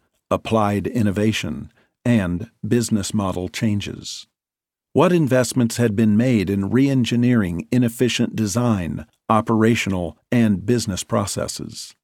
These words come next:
What education and development had been conducted to sharpen business development and influence skills? Why was it that all I could find on their website was the same dribble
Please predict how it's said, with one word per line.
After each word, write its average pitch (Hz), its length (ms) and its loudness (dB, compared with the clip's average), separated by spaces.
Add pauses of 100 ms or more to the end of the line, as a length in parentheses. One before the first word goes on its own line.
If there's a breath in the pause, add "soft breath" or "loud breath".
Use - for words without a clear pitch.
(580)
What 101 280 2
education 110 720 2
and 98 160 2
development 120 640 0
had 95 180 -4
been 107 200 2
conducted 95 600 -2
to 127 120 2
sharpen 110 600 0
business 131 480 0
development 127 600 2 (140)
and 117 460 4 (120)
influence 95 600 0
skills? 85 640 -2 (640)
Why 185 220 4
was 135 320 2
it 85 160 -2 (220)
that 117 120 4
all 160 300 6
I 151 100 4
could 127 220 -2
find 135 400 2
on 113 120 4
their 107 160 2
website 101 720 0
was 107 200 0
the 110 100 2
same 156 460 0
dribble 101 580 0